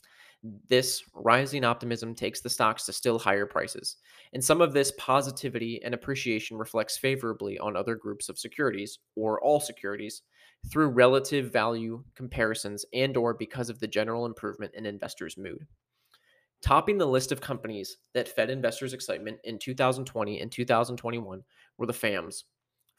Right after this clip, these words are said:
fams. Those levels of market dominance and ability to scale had never been seen before. The dramatic performance of these companies in twenty twenty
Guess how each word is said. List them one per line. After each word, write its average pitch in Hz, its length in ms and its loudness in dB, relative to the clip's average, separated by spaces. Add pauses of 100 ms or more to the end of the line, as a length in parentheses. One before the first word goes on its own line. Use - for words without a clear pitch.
fams. 90 600 -2 (600)
Those 139 560 4
levels 123 400 2
of 127 200 -6
market 110 480 -2
dominance 95 560 -6 (200)
and 120 80 -2
ability 123 400 2
to 139 120 -6
scale 104 340 0
had 113 140 -2
never 107 200 0
been 107 140 -6
seen 101 220 -4
before. - 340 -8 (960)
The 123 80 -2
dramatic 135 400 8
performance 135 380 2
of 113 80 -6
these 123 120 4
companies 113 380 -2
in 110 120 -6
twenty 135 280 2
twenty 110 340 -2